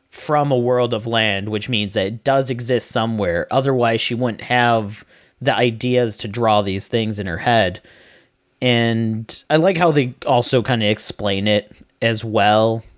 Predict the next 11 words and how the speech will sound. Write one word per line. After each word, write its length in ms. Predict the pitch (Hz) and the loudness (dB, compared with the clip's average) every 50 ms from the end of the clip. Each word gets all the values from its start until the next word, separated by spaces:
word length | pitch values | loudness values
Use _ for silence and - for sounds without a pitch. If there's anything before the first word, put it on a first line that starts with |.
| _ _ _ _ _ _ | _ _ _ _ _ _
with 420 | 131 123 117 110 107 107 104 - - | -2 0 2 2 2 0 0 -4 -4
her 180 | 117 139 131 | -2 0 0
background 640 | 107 101 - 95 95 98 - - 117 107 107 107 104 | 0 -2 -2 -2 -2 -2 0 0 0 0 0 0 -2
and 80 | 101 104 | -2 0
everything 480 | 104 107 110 107 107 - 113 107 107 | 0 0 0 -2 -2 -2 -4 -4 -4
for 160 | 101 - 101 85 | -4 -6 -8 -6
how 320 | - - 101 101 104 110 | -4 -2 0 0 0 0
she 220 | 107 - - 104 | -2 -2 -4 -2
has 300 | 98 110 110 110 110 104 | 0 2 2 2 0 0
the 80 | - 113 | -4 -6
tattoo, 600 | - - 117 107 107 104 - - 107 107 107 101 | -4 -2 -2 -2 -2 -2 -4 -4 -4 -2 -2 -4